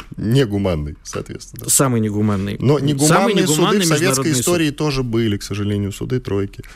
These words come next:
Speaker 1: Су-, суд тройку, <laughs> вернее.
Speaker 2: Я щас как раз читаю сборник речей прокурора Вышинского, прям наслаждаюсь.
Speaker 1: Это сволочь конченая.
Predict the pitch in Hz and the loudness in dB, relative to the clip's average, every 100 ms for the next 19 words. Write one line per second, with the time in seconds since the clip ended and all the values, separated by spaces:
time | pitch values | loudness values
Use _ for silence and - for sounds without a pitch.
0 | - - - - 143 - 180 - - 143 | -14 -4 0 2 2 2 2 2 -2 -2
1 | - 147 117 - 185 - - - - 127 | -4 -2 -4 -2 -6 -6 -12 -10 0 0
2 | 151 135 131 139 120 - 123 107 104 113 | 0 -2 -2 -2 -2 -2 -2 -2 0 0
3 | 110 113 - 113 107 - 110 104 107 - | 0 -2 -2 -2 -4 -2 0 2 0 -2
4 | 117 - - - - 120 117 107 113 104 | -4 -4 -6 -6 -8 -6 -4 -2 -2 0
5 | 139 156 - 147 147 101 - 107 85 - | 0 0 0 0 0 0 -4 -2 -2 -2
6 | 76 73 73 | -4 -4 -6